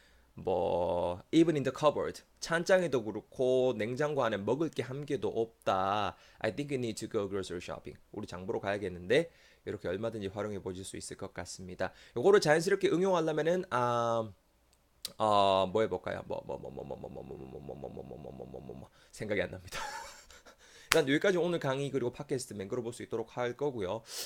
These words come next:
아무쪼록 뭐 귀 지금 잘 치료받고 있습니다. 잘 치료받고 있고 옆에 타박상도 다 치료받고 있는데 뭐 그거 이외에도 뭐,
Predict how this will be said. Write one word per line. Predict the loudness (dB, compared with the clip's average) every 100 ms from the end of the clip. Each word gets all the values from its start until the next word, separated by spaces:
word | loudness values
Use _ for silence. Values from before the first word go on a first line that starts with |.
| -4
아무쪼록 | -2 0 0
뭐 | -2
귀 | -6 -6 -6
지금 | -4 -4 -4
잘 | -4 -4
치료받고 | -4 -4 -2 -4 -6
있습니다. | -8 -12 -12 -12
잘 | -12
치료받고 | -10 -8 -8 -6 -8
있고 | -6 -8 -6 -8
옆에 | -10
타박상도 | -10 -6 -6 -6 -8 -8 -12 -14
다 | -12 -14
치료받고 | -10 -10 -8 -8
있는데 | -8 -8 -10 -12 -14 -12 -10 -10
뭐 | -10 -6 -6 -8
그거 | -8 -6
이외에도 | -2 0 0 0
뭐, | -4 -6 -6